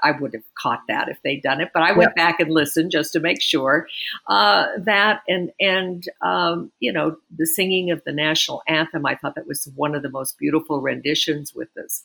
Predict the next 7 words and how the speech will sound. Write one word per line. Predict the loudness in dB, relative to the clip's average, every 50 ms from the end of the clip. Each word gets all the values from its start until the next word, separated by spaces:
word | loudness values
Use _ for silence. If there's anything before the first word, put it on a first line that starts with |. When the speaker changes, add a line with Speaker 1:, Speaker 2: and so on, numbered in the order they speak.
| -4
Speaker 1:
kids. | -2 2 2 2 2 0 -2 -12 -16 -16 -18 -18 -16 -16 -18 -16 -6 -2
Um, | 2 2 2 0 -2 -8 -12 _ _ _ _ _ 0
it, | 0 0 0 -2 _ _ _ -10
it | -4 -4 -4 0 4
gave | 6 6 6 6
me | 4 2 0 0
goosebumps. | 2 4 4 4 4 2 2 2 2 2 -2 -4 -4 -4 -4